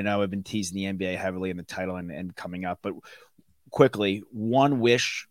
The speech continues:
for the second half of the M L B season you guys have as a whole from just, like, an overarching baseball view, and then maybe one wish for your personal teams other than, other than the obvious, just to turn it around, maybe a bit more,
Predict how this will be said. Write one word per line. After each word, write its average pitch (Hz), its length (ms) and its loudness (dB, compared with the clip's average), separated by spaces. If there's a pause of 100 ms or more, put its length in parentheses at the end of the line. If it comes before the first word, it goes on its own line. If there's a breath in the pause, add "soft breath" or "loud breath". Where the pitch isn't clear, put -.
for - 100 -16
the 95 80 -8
second 113 320 -4
half 107 300 -2
of 104 40 -10
the 104 120 -8
M 107 120 -8
L 98 60 -4
B 92 140 -6
season 104 460 -6
you 101 100 -6
guys 101 240 -2
have 98 180 -4
as 87 100 -10
a 82 60 -10
whole 107 540 -2
from 92 220 -10
just, 95 180 -10
like, 92 100 -10
an 87 100 -12
overarching 90 520 -4
baseball 107 440 -2
view, 147 320 2 (400 soft breath)
and 113 100 -2
then 107 160 0
maybe 110 260 4
one 104 440 -2
wish 101 440 0 (320)
for 107 280 -4
your 95 560 0 (300)
personal 104 360 -2
teams 98 340 -6
other 117 240 4
than, 98 240 -2 (260)
other 139 260 10
than 120 260 6
the 113 120 -2
obvious, 104 460 2
just - 320 -8
to 101 60 -4
turn 98 280 -6
it 98 40 -4
around, 92 280 -4
maybe 95 240 -2
a 95 60 -4
bit 92 160 -8
more, 90 300 -8